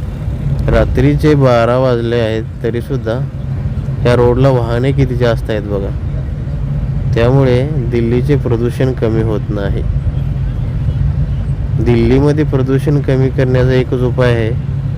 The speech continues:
तो म्हणजे इलेक्ट्रिक गाड्या. जर सरकारने इलेक्ट्रिक गाड्या सुरू केल्या तर दिल्लीचे प्रदूषण कमी होईल, नाहीतर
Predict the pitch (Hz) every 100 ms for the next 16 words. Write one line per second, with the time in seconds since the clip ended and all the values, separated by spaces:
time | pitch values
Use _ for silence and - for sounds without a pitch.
0 | - - - - - 123 127 131 127 135
1 | 123 120 117 - 135 123 107 95 95 -
2 | - - - - - - - - - -
3 | - - - 123 127 123 110 131 131 135
4 | 131 123 120 135 131 127 131 135 131 120
5 | 135 120 - - - - - - - -
6 | - - - - 117 117 113 113 110 131
7 | 127 107 107 127 127 117 104 107 104 95
8 | - - - - - - - 110 107 -
9 | 123 117